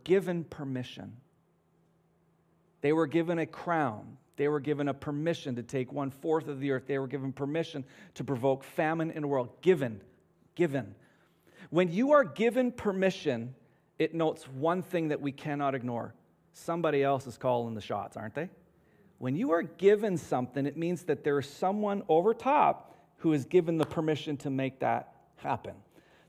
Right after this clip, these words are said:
The one who is in control, the one who is in charge,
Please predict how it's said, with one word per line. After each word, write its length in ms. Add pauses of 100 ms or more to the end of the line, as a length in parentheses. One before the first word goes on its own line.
The 80
one 280
who 200
is 160
in 120
control, 640 (360)
the 80
one 320
who 240
is 160
in 160
charge, 640